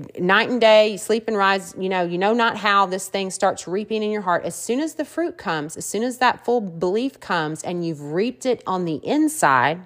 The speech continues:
hence the title of this, you reap the miracle on the inside, not the outside. You reap it on the inside, that's when you put the sickle to it, because the harvest has come. Well, what is the sickle? That's when you speak to the mountain. That's when you speak to the mountain on the outside.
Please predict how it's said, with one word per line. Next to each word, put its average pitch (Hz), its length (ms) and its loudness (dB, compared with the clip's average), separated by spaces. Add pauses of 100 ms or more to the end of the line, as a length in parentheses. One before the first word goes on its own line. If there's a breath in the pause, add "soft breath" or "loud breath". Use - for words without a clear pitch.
(100)
hence 170 280 -4
the 160 100 -6
title 185 360 0
of 135 100 0
this, 139 320 -2 (480 soft breath)
you 165 160 -4
reap 180 220 0
the 185 80 -2
miracle 185 380 0
on 165 100 2
the 160 120 0
inside, 175 360 2
not 151 160 -2
the 143 100 0
outside. 151 480 4 (300 loud breath)
You 170 140 -4
reap 214 200 2
it 208 60 2
on 190 160 2
the 180 120 0
inside, 170 600 2 (320 loud breath)
that's 175 500 2
when 175 160 -4
you 160 80 -4
put 160 240 -6
the 151 80 -4
sickle - 380 -6
to - 240 -4
it, - 160 -6 (760)
because 160 260 -2
the 156 80 -2
harvest 143 360 0
has - 140 -6
come. 160 300 -4
Well, 151 100 -2
what 196 160 -2
is 196 140 -2
the 180 80 -4
sickle? - 460 -6 (400 soft breath)
That's 202 300 -2
when 202 140 -2
you 175 80 -4
speak - 300 -4
to 196 100 -6
the 180 100 -2
mountain. 190 420 -8 (1600 soft breath)
That's 175 420 2
when 170 140 -2
you 160 60 -2
speak - 280 -4
to - 100 -12
the 160 60 -2
mountain 156 280 -2
on 151 100 0
the 139 120 -2
outside. - 560 -4